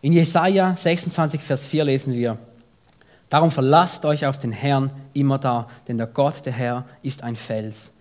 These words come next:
ewiglich." Israel soll auf alle Selbstüberhebung, auf alles Selbstwirken verzichten und in Demut und Stille auf Gottes Eingreifen vertrauen. Und zwar von jetzt,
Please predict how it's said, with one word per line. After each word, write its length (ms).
ewiglich." 720
Israel 400
soll 180
auf 140
alle 320
Selbstüberhebung, 920
auf 220
alles 360
Selbstwirken 600
verzichten 880
und 160
in 180
Demut 520
und 180
Stille 460
auf 220
Gottes 600
Eingreifen 580
vertrauen. 720
Und 140
zwar 140
von 180
jetzt, 480